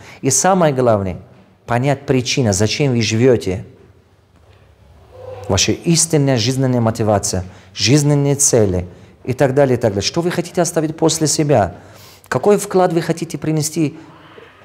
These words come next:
в этом мире? У вас должна быть очень большая причина, чтобы стать успешным. Вот когда вы это всё начинаете в себе задуматься о них – и тогда эти барьеры, препятствия и проблемы выглядят какой-то мелочь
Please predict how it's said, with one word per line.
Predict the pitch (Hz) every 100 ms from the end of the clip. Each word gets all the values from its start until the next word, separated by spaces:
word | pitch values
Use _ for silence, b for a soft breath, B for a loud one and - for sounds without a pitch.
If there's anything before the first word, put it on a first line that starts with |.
| B B B - _ 98
в | 107
этом | 107 131 139
мире? | 147 104 80 - - - _ _ _ -
У |
вас | 170 185
должна | 151 147 165
быть | 160
очень | - 156 160 151
большая | 160 - 170
причина, | 165 170 - 180 110
чтобы | - 113
стать | - 113
успешным. | 110 - 104 - 87 90 B B B
Вот | 110 -
когда | 135 151
вы | 151
это | 147
всё | 127 156
начинаете | 131 120 143 139 117
в | 107
себе | - 127 127 110 B B
задуматься | - 113 160 160 151 151
о | 147
них – | 143 98 - - b b b b b _ -
и | 135
тогда | 143 147 185
эти | 170 170
барьеры, | 156 143 147 165 135
препятствия | 127 135 160 170 165 135
и | 131
проблемы | - 139 185 156 123
выглядят | 165 180 165
какой-то | - 190 220 220
мелочь | 202 214 156 101 -